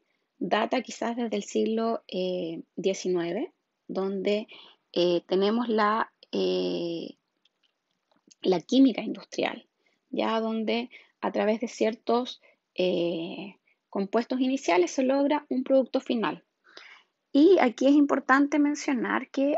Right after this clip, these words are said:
hay, hay dos grandes revoluciones que, eh, aceleran un poco el proceso este de generación de industria química. ¿Ya? Eh, uno de esos es la revolución industrial que se da,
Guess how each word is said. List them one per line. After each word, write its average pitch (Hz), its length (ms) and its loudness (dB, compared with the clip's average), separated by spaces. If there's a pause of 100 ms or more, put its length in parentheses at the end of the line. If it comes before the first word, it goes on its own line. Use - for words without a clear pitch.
hay, 269 340 -2
hay 254 180 -2
dos 277 220 2
grandes 294 380 2
revoluciones 214 1300 -2 (420)
que, 247 480 4
eh, - 300 0
aceleran 214 520 0
un 247 140 -2
poco 233 280 0
el 214 80 2
proceso 214 600 -4
este 208 380 -2
de 202 280 0 (320)
generación 214 680 -2
de 214 80 0
industria 208 460 2
química. - 560 -8 (1120)
¿Ya? 180 460 4
Eh, 185 320 4
uno 262 220 2
de 277 120 8
esos 311 500 -4
es 233 180 -2
la 226 360 0 (400)
revolución 202 640 2
industrial 269 680 0
que 208 140 -8
se 190 180 -6
da, 214 400 0